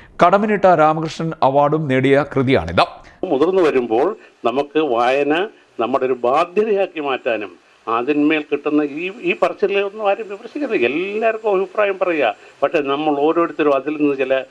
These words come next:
Speaker 2: ഫൈൻഡിങ്സ് കൺ-, കണ്ടെത്തുന്നുണ്ട് അല്ലേ? അത് കണ്ട്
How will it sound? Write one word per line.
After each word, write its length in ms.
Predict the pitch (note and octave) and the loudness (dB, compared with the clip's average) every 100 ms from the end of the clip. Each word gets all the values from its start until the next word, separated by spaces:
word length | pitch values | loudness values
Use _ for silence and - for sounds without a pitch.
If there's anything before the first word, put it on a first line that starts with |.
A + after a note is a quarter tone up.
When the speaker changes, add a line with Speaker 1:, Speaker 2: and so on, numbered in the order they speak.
| _ _ _ - | _ _ _ -4
Speaker 2:
ഫൈൻഡിങ്സ് 540 | G#2+ A#2 B2+ C3 - | -2 0 -2 -6 -4
കൺ-, 240 | C3 B2 - - D#2+ E2 - - - | -2 -2 -4 -12 -20 -20 -20 -8 -4
കണ്ടെത്തുന്നുണ്ട് 600 | E3+ A3 B3 B3+ A3 D#3 | -2 -2 -2 -2 0 0
അല്ലേ? 280 | A#2 G#3+ - - _ _ - | 0 -2 -2 -10 _ _ -4
അത് 400 | B2 D#3 F#3 C4+ - | -2 0 -2 -6 -4
കണ്ട് 420 | D3 D3+ D#3+ F3 | -4 -2 -2 -2